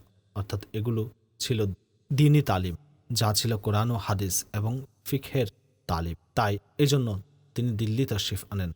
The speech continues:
আর সুবহানাল্লাহ, এখানে তার শিক্ষা কার্যক্রম জারি ছিল। হে আমার প্রিয় ইসলামী ভাইয়েরা, এই সফরের সময় একবার তিনি ইরশাদ করেন, তখন আমার বয়স ছিল ষোলো বছর। বাদায়ুন থেকে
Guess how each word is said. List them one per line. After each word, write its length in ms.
আর 100
সুবহানাল্লাহ, 600
এখানে 300
তার 140
শিক্ষা 420
কার্যক্রম 520
জারি 320
ছিল। 280
হে 100
আমার 200
প্রিয় 260
ইসলামী 300
ভাইয়েরা, 340
এই 160
সফরের 360
সময় 280
একবার 340
তিনি 180
ইরশাদ 280
করেন, 260
তখন 340
আমার 200
বয়স 320
ছিল 300
ষোলো 340
বছর। 400
বাদায়ুন 520
থেকে 380